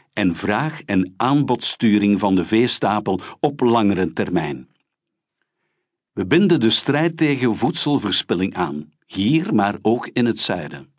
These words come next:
Door in te zetten op een nabije voedselmarkt, kringlopen lokaal te sluiten en afdwingbare doelen vast te klikken voor landbouwers, voedselverwerkers en supermarkten, willen we de voedselverspilling met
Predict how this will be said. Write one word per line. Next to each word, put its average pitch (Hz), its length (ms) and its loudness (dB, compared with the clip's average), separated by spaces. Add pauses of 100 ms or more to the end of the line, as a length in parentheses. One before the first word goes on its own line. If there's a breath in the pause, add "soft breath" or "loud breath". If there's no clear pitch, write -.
(580 loud breath)
Door 107 260 2
in 180 200 2
te - 100 2
zetten 160 320 0
op 131 160 -2
een 113 80 2
nabije 107 500 0
voedselmarkt, 92 880 -2 (280)
kringlopen 151 680 4
lokaal 123 420 2
te 123 120 -2
sluiten 139 540 0 (260 loud breath)
en 107 220 0
afdwingbare 107 1160 0
doelen 139 380 2
vast 92 380 0
te 131 80 0
klikken 113 360 0
voor 92 160 -2
landbouwers, 127 720 2 (340 loud breath)
voedselverwerkers 117 1200 0
en 87 200 -2
supermarkten, 117 920 0 (220 loud breath)
willen 147 320 2
we 156 80 2
de 120 100 4
voedselverspilling 117 960 2
met 107 240 -2